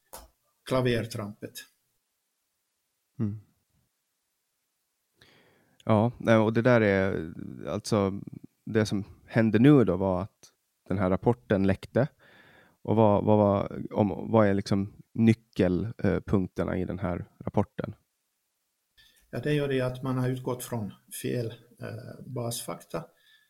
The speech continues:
Speaker 1: Eh, man har använt ett tvetydigt språk. Eh, man har, eh, mm, man har, eh, dragit felaktiga slutsatser. Och, eh,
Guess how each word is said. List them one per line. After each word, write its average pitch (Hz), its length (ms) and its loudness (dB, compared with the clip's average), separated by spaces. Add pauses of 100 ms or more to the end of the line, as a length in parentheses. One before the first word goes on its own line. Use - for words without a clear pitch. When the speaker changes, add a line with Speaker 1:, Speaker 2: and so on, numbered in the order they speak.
(200)
Speaker 1:
Eh, 120 280 -4
man 123 160 -4
har 123 120 -2
använt 123 420 -4
ett 117 200 -6 (180)
tvetydigt 120 500 -2
språk. 151 500 -4 (1040)
Eh, 120 520 -6 (100)
man 123 220 -6
har, 117 460 -6
eh, 110 180 -6 (240)
mm, 104 380 -12 (300)
man 120 180 -8
har, 113 320 -8
eh, 110 80 -8 (720)
dragit 127 340 -4 (280)
felaktiga 123 520 -4
slutsatser. 151 880 -10 (1800)
Och, - 560 -12
eh, 113 500 -6